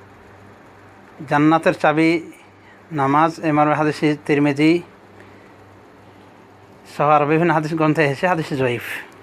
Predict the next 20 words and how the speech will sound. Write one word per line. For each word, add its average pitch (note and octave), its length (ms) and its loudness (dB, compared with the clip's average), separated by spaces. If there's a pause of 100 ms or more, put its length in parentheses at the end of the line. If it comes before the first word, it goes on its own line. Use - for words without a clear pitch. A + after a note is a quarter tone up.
(1120)
আল্লামা D3+ 240 2
সোহেব D#3+ 280 2
আন্নাওয়াজ D3+ 320 2
জয়ীফ D3 220 2
বলেছেন, D3+ 300 0
আল্লামা D3 240 2
নাসরুল D#3+ 300 2
আলবানী D3 300 0
জয়ীফ D3 220 2
বলেছেন। A#2+ 380 -6 (3250)
আল্লামা D#3+ 220 0
নাসরুল F#3 260 2
আলবানী E3+ 300 2
রহমতুল্লাহ F3+ 520 2
আলাইহি F3+ 340 2
এই - 580 -6
হাদিসটিকে F3 420 0
জয়ীফ E3+ 240 2
বলেছেন, C#3 280 -2
অর্থাৎ C3 280 0